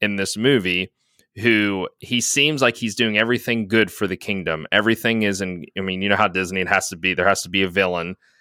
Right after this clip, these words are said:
And everything is good and hunky-dunky. And then one of the, the main characters find out that he's actually misusing his power.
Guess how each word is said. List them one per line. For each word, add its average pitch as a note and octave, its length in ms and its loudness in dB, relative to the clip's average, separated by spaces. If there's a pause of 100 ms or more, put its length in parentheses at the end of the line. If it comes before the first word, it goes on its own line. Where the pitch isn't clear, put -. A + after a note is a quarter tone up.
(240)
And G#2 120 2
everything C#3 480 2
is A#2 140 0
good D#3 460 4
and A#2 120 0
hunky-dunky. B2+ 920 0
And G#2+ 360 2
then B2 340 2
one A#2+ 160 4
of A2 180 0
the, G#2+ 220 0 (180)
the G#2+ 140 -2
main A2 240 2
characters G#2+ 480 0
find G#2+ 420 0
out G2+ 300 4
that F#2+ 220 2
he's G2+ 240 -4
actually G#2+ 400 2
misusing G2+ 580 -6
his F2 180 -14
power. D#2+ 540 -2